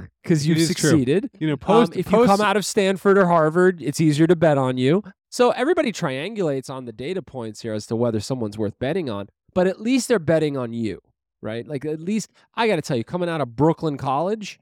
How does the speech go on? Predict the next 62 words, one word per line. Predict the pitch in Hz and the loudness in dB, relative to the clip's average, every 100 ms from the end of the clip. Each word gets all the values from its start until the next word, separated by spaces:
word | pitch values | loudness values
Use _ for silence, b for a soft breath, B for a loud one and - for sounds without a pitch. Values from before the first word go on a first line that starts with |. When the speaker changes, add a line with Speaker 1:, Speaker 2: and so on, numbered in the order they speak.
| - | -8
Speaker 1:
I | |
don't | 240 | -2
think | 247 170 | -2 0
anybody | 185 165 | -2 0
was | 139 | 0
gonna | 131 | -2
make | 127 120 | -4 -6
any | 113 | -10
bets | 107 113 110 - | -8 -8 -6 -6
on | 92 85 | -10 -10
me | 87 - 98 - | -16 -18 -20 -4
coming | 113 | 0
Speaker 2:
No. | 110 107 107 | 2 2 0
Speaker 1:
right | 117 117 | -2 -6
out | 107 107 | -10 -12
of | |
school, | - - 113 139 | -12 -6 -2 2
Speaker 2:
No, | 139 131 | 2 2
I | 135 | 2
Speaker 1:
right? | |
Speaker 2:
went | 143 131 | 2 0
to | - | -2
a | |
little | 113 113 | -2 -2
school | 101 - 110 | -4 -4 -4
upstate | 104 - 113 107 | -4 -6 -6 -4
and | 101 | -4
got | 98 | -2
an | |
English | 101 107 104 - | -2 -2 -4 -6
degree. | 110 98 98 | -12 -8 -8
Not | 113 143 | -4 -4
a | |
lot | 120 107 | -4 -6
of | 85 | -8
betting | 101 104 101 | -10 -8 -8
going | 92 95 95 | -6 -4 -4
on. | 95 95 92 | -4 -6 -6
They | 123 | -6
didn't | 123 117 110 101 | -4 -4 -8 -12
see | - 113 | -6 -6
me | 107 104 | -4 -6
with | 92 | -8
a | |
saddle | 90 - 104 101 95 | -10 -10 -10 -8 -10
and | 92 | -10
a | |
jockey | 90 104 98 117 | -10 -10 -10 -8
on | 92 92 | -8 -8
me | 90 | -10
going, | 92 92 | -10 -8
"That | 104 127 | -6 -6
one, | 117 92 78 71 | -6 -10 -12 -16
there's | 101 113 | -12 -4
Speaker 1:
But, | 175 | -4
Speaker 2:
the | - | -4
Speaker 1:
but | - 170 | -4 -2
when | 202 | -2
Speaker 2:
one." | |
Speaker 1:
people | 247 277 | -2 -4
do | 170 202 226 233 | -2 4 4 4
bet, | 165 107 | 0 -4